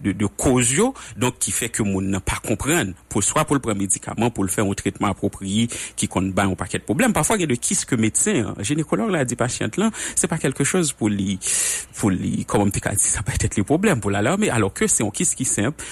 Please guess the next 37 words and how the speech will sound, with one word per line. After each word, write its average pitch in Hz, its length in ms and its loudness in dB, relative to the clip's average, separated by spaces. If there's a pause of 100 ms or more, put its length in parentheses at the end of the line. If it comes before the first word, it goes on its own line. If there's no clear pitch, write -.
(140)
que, 123 220 4
qui - 160 -4
est - 40 0
capable, 107 440 0
avec 151 440 0
ou 156 80 2
sans 131 360 2
médicament, 110 600 0 (260)
qui, 123 240 0
qui - 80 -12 (140)
a 95 140 0
privé. 98 440 -2
Mais 98 120 2
malheureusement, 104 720 2
de 110 140 0
nos 98 160 2
jours, 156 180 2
pas - 180 -4
manque 135 260 2
d'éducation. 156 500 -2
On 110 40 2
dit, - 120 0
patiente, - 320 -2
là, - 60 -2
lui, 160 220 0
on 156 200 2
kyste, - 320 -4
c'est 202 180 0
un 165 60 4
kyste - 300 -2
simple. - 220 -2
On - 60 2
n'a 175 120 4
pas 165 120 0
besoin 135 240 2
de 101 100 0
traitement, 117 440 -2